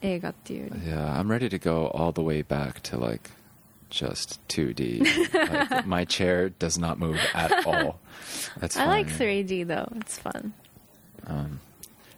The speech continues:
Speaker 2: 次. According to a study published in the Journal of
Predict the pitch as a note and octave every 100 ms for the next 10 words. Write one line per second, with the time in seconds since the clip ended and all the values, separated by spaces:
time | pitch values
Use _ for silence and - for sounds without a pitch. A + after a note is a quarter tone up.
0 | - F#2+ E2+ D#2+ - - - - - -
1 | - - - - - A#2 - A#2 B2 -
2 | G2+ - F#2+ F#2+ - F#2 F#2 - - E2+
3 | - F2+ F#2+ F#2